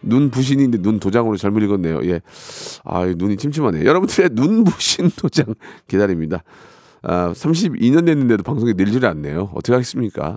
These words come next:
예, 이렇게 또 전전하다가 사라지겠죠. 자, 문자번호 샵 팔구일공, 장문 백 원, 단문 오십 원으로 "나 이런 거, 이런 거, 이런 거 할 줄 압니다."라고 해주-, 해주시면은 저희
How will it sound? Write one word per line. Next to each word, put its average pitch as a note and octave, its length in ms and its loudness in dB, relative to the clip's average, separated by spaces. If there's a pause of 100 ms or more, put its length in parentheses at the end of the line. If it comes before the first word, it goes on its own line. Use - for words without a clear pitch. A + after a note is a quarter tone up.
예, D2 140 -4
이렇게 F2 300 -4
또 F2 180 -4
전전하다가 F#2+ 800 0
사라지겠죠. G2+ 920 -2 (500)
자, - 280 -2
문자번호 C3 760 2 (300)
샵 - 260 2 (280)
팔구일공, A#2+ 920 2 (400)
장문 D3+ 680 2
백 A2 180 2
원, D3 180 2
단문 A2+ 320 0
오십 G2 240 0
원으로 A#2+ 420 2 (360)
"나 F2 200 -2
이런 G2+ 260 2
거, A2 120 4
이런 F#2+ 200 0
거, F#2 40 0
이런 G2 200 2
거 A2+ 80 -2
할 C3 140 0
줄 E3 140 -2
압니다."라고 A#2 680 2
해주-, C#3+ 160 -2 (360)
해주시면은 C#3+ 580 0
저희 F#2 280 2